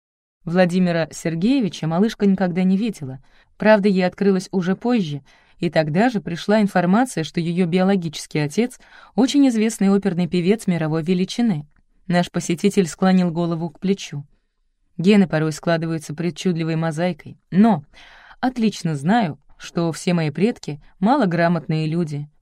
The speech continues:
бывшие крепостные. Хорошо, если образование у них — два класса церковно-приходской школы. Первыми, кто получил хорошее образование, стали мои отец и мать, а Зина первая в своем роду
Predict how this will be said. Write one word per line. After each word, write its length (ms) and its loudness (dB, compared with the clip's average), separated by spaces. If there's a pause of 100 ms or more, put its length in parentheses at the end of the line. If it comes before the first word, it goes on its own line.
бывшие 400 2
крепостные. 720 -2 (380)
Хорошо, 380 0
если 260 0
образование 680 2
у 60 0
них — 300 0 (280)
два 240 2
класса 420 2
церковно-приходской 1000 -4
школы. 480 -4 (340)
Первыми, 400 2
кто 200 -6
получил 360 -4
хорошее 440 -2
образование, 640 0
стали 320 2
мои 280 4
отец 440 -4
и 100 0
мать, 400 -2 (260)
а 140 0
Зина 380 2
первая 440 0
в 60 -8
своем 380 -2
роду 360 0